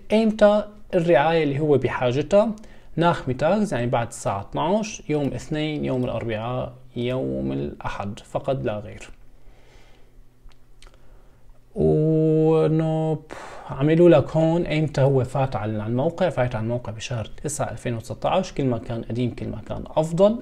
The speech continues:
اكيد مشان قصه الامان. وبشكل عام ممكن تشوف انت عليه بيفيرتونغ. لما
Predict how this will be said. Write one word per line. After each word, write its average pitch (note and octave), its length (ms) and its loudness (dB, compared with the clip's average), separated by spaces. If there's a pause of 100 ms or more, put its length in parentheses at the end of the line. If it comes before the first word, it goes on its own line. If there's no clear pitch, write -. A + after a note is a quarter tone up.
اكيد F3+ 500 -2
مشان A#2+ 240 -4
قصه A#2 380 -10
الامان. F3 540 0 (680)
وبشكل G#3+ 580 6
عام E3 300 6
ممكن E3 440 2
تشوف E3 420 0
انت D#3 320 -4
عليه C3+ 640 0 (200)
بيفيرتونغ. G#2 640 2 (680)
لما B2 400 2